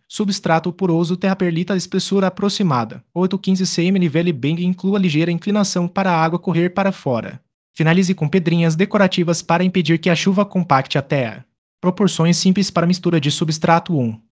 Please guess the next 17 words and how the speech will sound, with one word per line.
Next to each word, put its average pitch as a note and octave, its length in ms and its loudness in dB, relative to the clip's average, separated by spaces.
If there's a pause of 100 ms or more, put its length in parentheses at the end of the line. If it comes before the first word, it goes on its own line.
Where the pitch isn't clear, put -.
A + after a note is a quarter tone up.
(160)
cactos A3 380 -2
aloes, B2+ 460 0
cinquenta C#3+ 440 -4
por G3+ 140 -2
cento F3 300 -2
terra E3+ 320 0
para G3 200 -2
cactos, C#3 640 -4
trinta D#3+ 280 -4
por G#3 120 -2
cento F#3+ 300 0
areia F3 220 2
grossa, D3+ 520 0
vinte D3 280 -2
por G#3 120 -2
cento F3 300 -2
perlita. D#3 640 -4